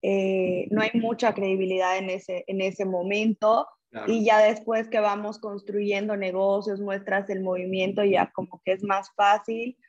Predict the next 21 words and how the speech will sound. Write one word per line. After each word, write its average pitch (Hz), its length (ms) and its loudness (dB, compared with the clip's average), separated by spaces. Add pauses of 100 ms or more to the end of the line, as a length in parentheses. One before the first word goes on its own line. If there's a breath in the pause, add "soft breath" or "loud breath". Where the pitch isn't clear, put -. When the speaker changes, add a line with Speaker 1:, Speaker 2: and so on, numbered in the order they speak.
(180)
Speaker 1:
abrir 202 400 4
cuenta 190 340 2
donde 185 340 2
tú 180 400 -4
quieras, 190 400 4
porque 180 220 -4
también 185 360 -2
ya 190 220 4
tienes 185 400 0
un 190 200 -4
respaldo. 196 840 0 (460)
Entonces, 226 520 0
han 294 180 2
sido 285 240 2
muchos 247 540 2
los 196 240 2
retos, 208 560 -2
han 214 140 -4
sido 214 200 -2
pequeños 233 640 -2
retos 214 580 -2